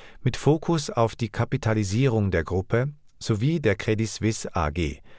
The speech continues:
die sogenannte Parent Bank, die das operative Geschäft bündelte. Doch die C S hatte nicht nur zu wenig Eigenkapital, sie hatte auch zu wenig Cash. Die finma sprach von einer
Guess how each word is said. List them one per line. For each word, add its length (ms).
die 120
sogenannte 720
Parent 540
Bank, 400
die 80
das 180
operative 760
Geschäft 480
bündelte. 560
Doch 200
die 160
C 260
S 220
hatte 220
nicht 280
nur 260
zu 200
wenig 380
Eigenkapital, 840
sie 240
hatte 280
auch 240
zu 220
wenig 280
Cash. 520
Die 80
finma 420
sprach 460
von 240
einer 400